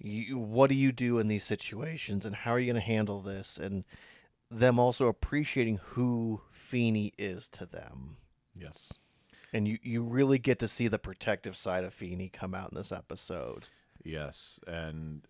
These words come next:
Speaker 2: you know, we, we've talked about clashes with Feeney and Turner here early in season two, just from a, uh, a philo-,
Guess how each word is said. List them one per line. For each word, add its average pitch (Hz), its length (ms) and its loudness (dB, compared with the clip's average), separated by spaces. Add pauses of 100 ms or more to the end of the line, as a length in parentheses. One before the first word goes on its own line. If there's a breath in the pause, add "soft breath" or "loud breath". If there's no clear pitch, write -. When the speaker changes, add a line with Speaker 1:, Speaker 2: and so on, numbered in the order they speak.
Speaker 2:
you 87 160 -8
know, 85 120 -6
we, 101 180 -2
we've 107 260 0
talked 95 520 -4
about 73 400 -8
clashes 80 640 -6
with 76 160 -10
Feeney 80 360 -10
and 71 140 -12
Turner 82 560 -10
here 80 340 -8
early 80 380 -8
in 71 140 -12
season 71 500 -12
two, 85 520 -8 (840 soft breath)
just 85 340 -8
from 78 400 -8
a, 67 720 -14
uh, 67 540 -20
a 76 40 -14
philo-, 76 520 -10